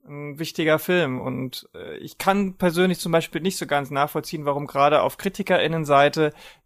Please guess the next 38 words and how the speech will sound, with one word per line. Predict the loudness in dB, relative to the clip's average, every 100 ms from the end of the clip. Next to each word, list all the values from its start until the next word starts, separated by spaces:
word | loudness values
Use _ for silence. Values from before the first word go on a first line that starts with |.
| -12
die, | -6 -4 -2
äh, | 0 0 2 0
Leute | 2 2 2 2
da | 4 4
so | 2 0 2 2 2
sehr | 0 -2 0 6 6
negativ | 6 4 4 2 -2 -6
eingestellt | -8 -8 -10 -10 -8 -8
sind. | -8 -10 -6
Bei | -6
den | -2
Fanboys | 4 6 6 6 8 8 6 -2 -4
kann | 0 2
ich's | 0
eher | 2 4
nachvollziehen, | 6 4 2 -4 -6 -10 -8 -2
weil | 0
da | 2
weiß | 6 6 6
ich, | 0
woher | 4 4
es | 4
kommt. | 2 2 0 -8 -10 -12 -12
<laughs> | -16 -18 -14 -6
Aber | 2 4
bei | 4
den | 2
KritikerInnen, | 0 -2 0 4 4 4 0 -2 -4
äh, | -2 0 2 0 0 -2
äh, | -2
bin | -2 -2
ich | -2
schon | -4 -2
ein | -2
bisschen | -4 -6 -8 -4
baff, | 4 6 6 0
dass | -2 -4
die, | -4 -2 2 0